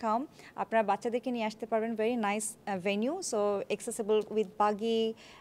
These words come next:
and, uh, with wheelchair and আমাদের অন্যান্য অনেক ফ্যাসিলিটিস আছে। So, আশা করব আপনারা সবাই আসবেন এবং টাওয়ার হ্যামলেট কাউন্সিলের এবং আমাদের শাড়িতে নারীর যে ইভেন্টটা হতে যাচ্ছে একসাথে, আপনারা সবাই এটা সাপোর্ট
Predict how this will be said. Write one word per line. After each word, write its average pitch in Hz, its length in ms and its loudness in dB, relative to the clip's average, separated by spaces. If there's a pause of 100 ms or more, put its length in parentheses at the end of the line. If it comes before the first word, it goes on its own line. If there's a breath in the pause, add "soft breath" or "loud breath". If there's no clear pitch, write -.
and, 185 400 2
uh, 185 280 2
with 196 120 0 (140)
wheelchair 226 500 2 (360 loud breath)
and 196 300 2
আমাদের 202 340 2
অন্যান্য 233 380 0
অনেক 226 240 0
ফ্যাসিলিটিস 226 500 -4
আছে। 269 280 -4 (120)
So, 247 60 2
আশা 214 200 2
করব 226 140 -2
আপনারা 226 220 0
সবাই 233 180 4
আসবেন 220 420 2
এবং 202 340 0 (300 loud breath)
টাওয়ার 240 260 8
হ্যামলেট 226 380 -2
কাউন্সিলের 208 680 0
এবং 196 380 -6
আমাদের 185 260 -2
শাড়িতে 190 360 -2
নারীর 202 220 -4
যে 196 120 -6
ইভেন্টটা 196 360 -4
হতে 202 200 -6
যাচ্ছে 214 300 -4
একসাথে, 226 400 -4 (300 loud breath)
আপনারা 196 300 -4
সবাই 185 360 -2
এটা 175 300 -2
সাপোর্ট - 340 -10